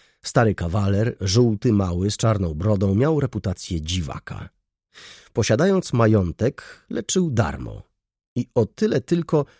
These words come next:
o ile było mu to potrzebnym do studiów etnograficznych. Przyjaciołom zaś swoim raz na zawsze dał jedną receptę.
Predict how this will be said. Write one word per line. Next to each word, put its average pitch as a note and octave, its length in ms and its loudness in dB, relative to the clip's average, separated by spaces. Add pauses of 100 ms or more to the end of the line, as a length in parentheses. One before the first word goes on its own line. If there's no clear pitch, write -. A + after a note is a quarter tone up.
(140)
o B2 140 4
ile B2+ 240 2
było C#3 300 0
mu A#2+ 160 2
to A#2 180 0
potrzebnym A2+ 640 0
do G2+ 120 0
studiów A#2 600 -2
etnograficznych. G2 920 -4 (380)
Przyjaciołom G2+ 760 0
zaś C#2 300 -8
swoim G2 460 -2
raz E3 300 0
na C3+ 120 0
zawsze A2 400 -2
dał F#2+ 260 -2
jedną A#2 380 0
receptę. - 560 -10